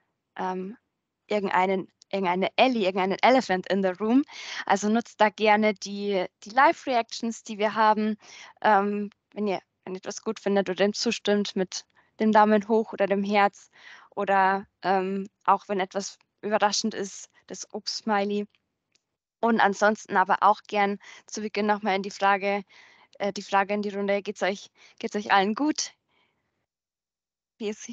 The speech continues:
grad die Stimmung bei euch? Gebt mir da auch gerne 'ne Reaction oder auch gern ein gif im Chat.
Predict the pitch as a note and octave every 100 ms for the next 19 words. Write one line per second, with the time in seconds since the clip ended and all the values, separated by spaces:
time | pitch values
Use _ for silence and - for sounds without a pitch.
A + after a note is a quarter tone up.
0 | _ - G#3+ A3+ - A3 G#3 G3+ G3 F#3+
1 | F#3+ - - _ _ _ _ _ _ _
2 | _ A3 G#3 G3+ G3 F#3+ - G3 G3 G3
3 | F#3 - - F#3+ - D#4+ B3+ B3 - G3
4 | F#3+ G3 G#3 - - F3+ - G#3 G#3+ -